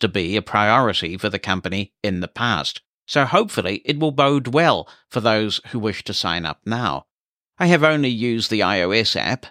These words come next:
but purchases of both stock and crypto have been straightforward, and obtaining tax documents is also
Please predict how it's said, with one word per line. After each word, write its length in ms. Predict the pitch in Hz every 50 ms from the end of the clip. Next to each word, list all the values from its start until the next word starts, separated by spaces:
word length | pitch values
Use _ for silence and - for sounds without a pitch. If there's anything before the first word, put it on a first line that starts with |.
| _ _ -
but 340 | 110 90 80 - - -
purchases 720 | _ - 120 110 98 - 98 92 - 98 95 95 131 110 110
of 240 | 95 87 82 87 95
both 220 | 90 87 90 -
stock 420 | - - - 127 113 127 127 - - -
and 280 | 127 139 147 139 -
crypto 440 | - 110 90 - _ 90 90 95 92 - - - _
have 180 | - 101 90 82
been 180 | - 98 95 98
straightforward, 800 | - - 143 143 170 - - - - 98 78 71 87 110 120 - - _ _ _ _ _
and 260 | - 104 104 104 95
obtaining 580 | 98 95 - - 110 113 113 107 101 98 95 -
tax 420 | - - 160 160 147 - - -
documents 580 | - 123 113 107 - - 113 113 113 110 - -
is 140 | 117 98 110
also 500 | 107 104 101 - - 107 98 101 101